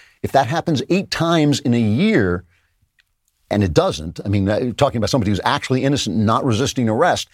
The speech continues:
uh, it doesn't happen eight times in a year, but still, that's statistically never, right? So it ta-, takes place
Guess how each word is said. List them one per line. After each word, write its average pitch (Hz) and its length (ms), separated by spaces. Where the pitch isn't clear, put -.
uh, 127 60
it 110 200
doesn't 139 280
happen 90 260
eight 85 140
times 82 240
in 87 60
a 92 40
year, 92 80
but - 80
still, - 240
that's - 180
statistically 120 760
never, 98 360
right? 90 200
So 180 180
it 185 60
ta-, 262 360
takes - 260
place 123 320